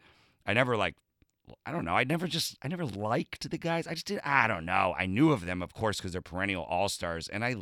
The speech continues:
I, I admired them, I guess, but I w-, wouldn't say I liked them. I certainly didn't love them, but I definitely did not hate them. And then when they joined the team, holy F's for fun and friendship. Russell Westbrook gave us, like,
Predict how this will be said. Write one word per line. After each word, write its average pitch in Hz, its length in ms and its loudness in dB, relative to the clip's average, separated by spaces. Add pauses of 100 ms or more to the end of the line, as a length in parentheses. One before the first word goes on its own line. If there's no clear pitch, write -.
(160)
I, 101 120 -6 (180)
I 95 100 -6
admired 101 600 0
them, 90 120 -2
I 80 120 -4
guess, 117 260 2
but 92 140 -4
I - 20 -4
w-, 92 240 -8
wouldn't 135 240 -2
say 101 140 0
I - 20 0
liked 95 320 2
them. 95 120 -2
I 78 80 -8 (240)
certainly 156 340 4
didn't 107 240 0
love 107 160 2
them, 95 160 -2 (180)
but 107 100 -2
I 110 40 2
definitely 151 380 2
did 104 120 -2
not 98 220 -2
hate 131 300 0
them. 80 160 -6 (440)
And 123 160 4
then 180 160 2
when 196 140 0
they 123 100 0
joined 170 560 -4
the 110 160 -4
team, 156 420 -2
holy 151 760 -2 (260)
F's 135 760 2 (480)
for 110 420 0
fun 120 760 2
and 87 160 -4
friendship. 98 720 -2 (560)
Russell 147 420 2
Westbrook 123 400 0
gave 110 220 0
us, 98 160 -4
like, 95 180 -4